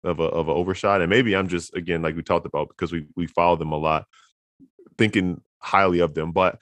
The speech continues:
again, there's nobody on this team that is as good as Chris Paul was with the Thunder a few years ago, but I can see them surprising teams in a similar manner. It's a lot of young talent, guys who know how to play well together, guys who can get after it.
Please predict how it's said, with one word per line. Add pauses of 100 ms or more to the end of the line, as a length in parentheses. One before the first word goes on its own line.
(600)
again,
there's
nobody
on
this
team
that
is
as
good
as
Chris
Paul
was
with
the
Thunder
a
few
years
ago,
but
I
can
see
them
surprising
teams
in
a
similar
manner. (220)
It's
a
lot
of
young
talent,
guys
who
know
how
to
play
well
together,
guys
who (100)
can
get
after
it.